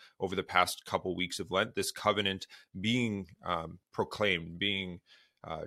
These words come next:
told to us, so that we too, in this time of Lent, can prepare to be renewed again by the waters of our, of our baptism, by the renewal, renewal of our baptismal promises, for the catechumens coming into the church, by the actual waters of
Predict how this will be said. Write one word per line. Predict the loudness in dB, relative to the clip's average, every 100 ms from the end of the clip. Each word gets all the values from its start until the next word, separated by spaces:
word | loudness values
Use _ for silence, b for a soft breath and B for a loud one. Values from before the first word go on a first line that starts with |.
| -6
told | 2 2 2
to | -2 0
us, | 0 0
so | 4
that | 6 6
we | 2 2 2
too, | 2 4 6
in | 4
this | 4
time | 2 2
of | 2 2
Lent, | 2 0
can | -8 -8
prepare | -8 -8 2 6 8 8 4
to | -2 -4
be | 0 0
renewed | 0 0 0 2 0 0
again | 4 6 6 6
by | 4
the | 4
waters | 4 4 4 2
of | 0
our, | 2 2 2 -2 _ _ -2
of | 4
our | 6
baptism, | 8 6 4 -6 -2
by | 0 2
the | 0
renewal, | -2 0 0 2 0 -2 -8
renewal | -4 -2 0 2 2
of | 2
our | 0 0 2
baptismal | 4 4 2 -6 -6
promises, | 0 0 0 -6 -8
for | -6 -6
the |
catechumens | 0 2 2 0 -6 -6
coming | -8 -6 -6
into | -8 -10
the | -8
church, | -2 -2 2
by | 2
the | 4
actual | 2 0 -4 -4 -2
waters | 2 4 4 2 2
of | -4